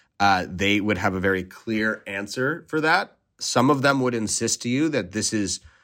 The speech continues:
you know, they're expanding the amount of resources they've brought to bear, uh, and, and that they are helping people, and that the law is almost unnecessary because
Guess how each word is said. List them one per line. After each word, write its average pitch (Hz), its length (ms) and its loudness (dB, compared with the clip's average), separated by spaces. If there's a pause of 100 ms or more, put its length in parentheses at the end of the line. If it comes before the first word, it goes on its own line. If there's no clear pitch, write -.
(320)
you 98 140 -6
know, 85 200 -14 (400)
they're 113 240 4
expanding 113 720 2
the 107 160 2
amount 104 300 2
of 92 140 -4
resources 107 760 -2
they've 98 240 -4
brought 98 280 0
to - 80 -10
bear, 92 520 -2
uh, 92 320 4
and, 92 340 -2 (280)
and 107 120 2
that 101 120 0
they 98 100 0
are 98 140 2
helping 104 400 -4
people, 143 480 2
and 101 180 -2
that 98 280 -4 (520)
the 110 100 2
law 117 360 6
is 120 180 0
almost 117 340 -2
unnecessary 117 760 2
because 113 400 -4